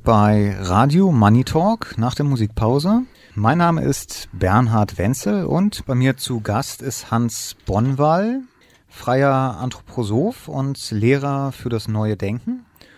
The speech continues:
Und vor der Musikpause haben wir schon ein bisschen darüber gesprochen, wer Rudolf Steiner war und was die Anthroposophie ist. Und da hat Hans noch eine kleine Ergänzung, was die Anthroposophie angeht.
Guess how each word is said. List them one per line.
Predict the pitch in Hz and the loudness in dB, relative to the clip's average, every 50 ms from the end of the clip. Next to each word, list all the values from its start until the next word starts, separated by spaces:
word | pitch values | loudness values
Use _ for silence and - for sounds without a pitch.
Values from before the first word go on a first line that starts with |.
| _ _ _ _ _ _ _ | _ _ _ _ _ _ _
Und | - 135 135 135 139 139 143 - | -2 0 0 2 2 0 -2 -4
vor | - - - - - - - - 120 - - 143 | -8 -10 -10 -10 -10 -12 -14 -14 -14 -6 -2 0
der | 143 143 | 0 0
Musikpause | 135 131 127 139 - - - 131 127 123 120 120 117 | 0 -2 -2 -4 -4 -2 0 2 2 2 2 2 0
haben | 117 117 113 | 0 0 0
wir | 117 107 | -2 -2
schon | 110 - 113 107 | -2 -2 -2 -2
ein | 104 104 104 | -2 -2 -4
bisschen | 117 107 - - 117 104 104 101 101 - - _ _ _ | -6 -6 -6 -4 -4 -4 -4 -4 -8 -10 -16 _ _ _
darüber | - 107 104 104 110 104 107 104 95 | -4 -2 -2 -2 -2 -2 -2 -2 -2
gesprochen, | 101 - - - - 107 101 - 113 104 101 101 98 - - _ _ _ _ _ _ | -4 -8 -10 -4 -2 -2 0 0 -2 -2 -2 -4 -6 -8 -14 _ _ _ _ _ _
wer | - 104 95 101 110 110 110 110 107 104 | -10 -8 -4 -2 0 0 2 2 0 0
Rudolf | 95 101 110 107 107 104 98 - - | -2 -4 -4 -2 -2 -2 -2 -4 -6
Steiner | - - 90 104 127 151 160 156 147 | -6 -4 -2 -2 0 0 -2 -2 -2
war | 156 156 160 165 160 135 117 | -2 -2 -2 -2 -4 -4 -4
und | 120 120 120 117 - - - - | -4 -4 -4 -4 -6 -10 -8 -6
was | 104 104 - - | -6 -6 -6 -8
die | - - - | -12 -10 -8
Anthroposophie | 104 113 - - - - - - 110 101 104 98 - - 123 135 180 196 | -6 -8 -8 -10 -14 -20 -14 -12 -10 -8 -8 -10 -10 -8 -6 -6 -4 -4
ist. | 185 185 180 - - - - - - - - - - - - _ _ - - | -6 -6 -8 -10 -14 -18 -20 -20 -20 -20 -20 -20 -20 -20 -20 _ _ -14 -8
Und | 123 123 123 123 123 123 120 - - - - - - - - - - _ _ | -6 -2 -2 -2 -2 -2 -4 -6 -10 -10 -8 -8 -10 -12 -16 -20 -20 _ _
da | - 110 110 110 113 104 107 | -4 -2 0 0 0 -2 -2
hat | 110 110 - | -4 -6 -4
Hans | - 107 107 - - 117 | -4 -6 -4 -4 -4 -4
noch | 110 101 98 107 | -4 -4 -4 -4
eine | 101 98 95 95 92 87 - _ - | -4 -4 -4 -4 -6 -8 -12 _ -20
kleine | - - 95 95 98 101 101 101 101 98 101 101 98 | -12 -8 -6 -4 -2 -2 -2 -2 -2 -4 -6 -8 -10
Ergänzung, | - 101 104 - - 98 101 110 110 - - 98 95 92 90 - - - - | -12 -12 -10 -6 -4 -2 -2 -2 -2 -2 -4 -4 -4 -4 -6 -8 -12 -12 -10
was | 92 - - | -10 -10 -8
die | - 98 80 | -8 -8 -6
Anthroposophie | 98 107 - - 107 107 - - 107 92 101 95 - - - 95 87 90 | -8 -8 -8 -8 -10 -10 -8 -8 -8 -6 -8 -8 -8 -8 -8 -8 -8 -8
angeht. | - 92 90 87 90 82 - - - | -8 -10 -10 -10 -10 -12 -16 -16 -20